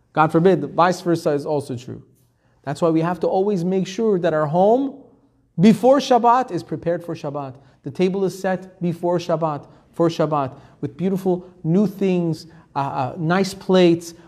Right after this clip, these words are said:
whatever. It could even be, it could even be, uh, uh, uh, um, um, uh, disposable plates, but have different kinds of disposable plates for Shabbat and different kinds for the rest of the week. Don't use the same ones. Use nicer ones for Shabbat.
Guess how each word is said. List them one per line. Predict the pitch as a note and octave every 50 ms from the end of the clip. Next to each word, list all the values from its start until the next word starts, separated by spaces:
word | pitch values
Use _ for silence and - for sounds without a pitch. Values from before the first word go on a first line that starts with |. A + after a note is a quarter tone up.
| _ -
whatever. | F3 G#3+ B3+ B3+ A3+
It | F#3+ E3 -
could | G3 G3+
even | A3+ A3 B3 A#3 G#3
be, | F#3 A#3+ B3 A#3+ A#3 - - - -
it | F#3 F3+
could | F3 G#3+ A3
even | A#3+ A#3+ A#3+ A#3+ A3
be, | A#3+ A#3 A#3 A#3 A3+
uh, | G#3+
uh, | G#3+ G3 G3+ G3 - - G#3 G3+ - G3+ G3+ G3 - -
uh, | G#3+
um, | G#3 G#3 F#3+ F3+ F3+ - - _ - _ _ _ - - B3
um, | - D#3+ E3 D#3+ D#3+ D#3 D3+ C#3 C3 - - - _ _ - - - -
uh, | E3 D#3+
disposable | D#3 F#3 F3+ F3+ - D4 D#4+ D4 D#4+ C4+ A#3+ G3
plates, | D3+ D#3+ E3 C3+ A2 G#2 - - - - _ _ _ _ _ _ _ _
but | - D3
have | D3 E3 F#3 F#3 E3+ E3
different | A#3 B3+ B3+ - B3 A#3 A3+
kinds | A3+ B3 C#4+ F4+ D#4+
of | C#4+ A3+ G3
disposable | F#3+ F3 F#3 F#3+ F3 E3+ D#3+ D#3 D3+ D#3 D#3
plates | - D#3+ D#3+ D3 - -
for | - D3
Shabbat | - - E3+ D3+ C#3 C3+ B2 C3 F#3 - - - _ _ _ _ -
and | C4+
different | D#4+ D#4+ E4 G4 F#4
kinds | F4 F#4 G4+ F4
for | D#4+ F4
the | E4+ D#4+ D4 A3+ A#3+
rest | C#4 B3+ A#3 B3 A#3+ -
of | A#3 G#3 F3+
the | F3+ E3+
week. | E3 D#3 C#3 B2 - - - - - _ -
Don't | G3 A#3+ C#4+ C#4+
use | C4+ C#4 C#4 A3+
the | B3 G#3+
same | - - A#3 A#3 A#3 A#3+
ones. | C#4 C4+ B3+ F#3+ D3+
Use | E3 F3+ F#3
nicer | F3+ G3 G#3 A3 C4 C4+ - C#4+ D4
ones | C4 F#3+ C#3 - - E3 - _ _ _ _ _ _ _ _ _ _ _ _
for | - D#3
Shabbat. | - - D#3+ C#3+ C#3+ C3+ A#2 A2+ - -